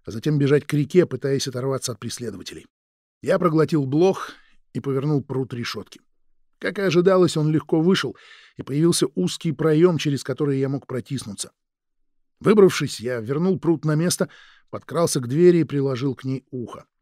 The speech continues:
За дверью находился общий кабинет с парой столов и стойкой. К кабинету примыкало ещё несколько комнат. Когда меня привели в участок, тут было четверо полицейских, считая того, кто меня арестовал.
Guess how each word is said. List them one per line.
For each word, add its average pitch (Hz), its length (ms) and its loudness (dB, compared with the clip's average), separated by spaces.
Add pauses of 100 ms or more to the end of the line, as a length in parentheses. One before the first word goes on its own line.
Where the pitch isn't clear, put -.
(760)
За 90 120 -14
дверью 240 280 4
находился 185 500 2
общий 185 420 -2
кабинет 151 460 -2
с - 80 -8
парой 156 340 -2
столов 143 480 -2
и 139 40 -2
стойкой. 127 540 -2 (680)
К - 100 -20
кабинету 139 460 2
примыкало 170 460 2
ещё 175 300 2
несколько 139 440 -2
комнат. 95 400 -12 (640)
Когда 131 280 -6
меня 156 200 0
привели 147 300 0
в 147 80 0
участок, - 440 -2
тут 147 140 -10
было 151 260 0
четверо 139 380 -2
полицейских, 147 720 -2
считая 131 340 -10
того, 139 280 -2
кто - 140 -4
меня 127 240 -4
арестовал. 110 540 -8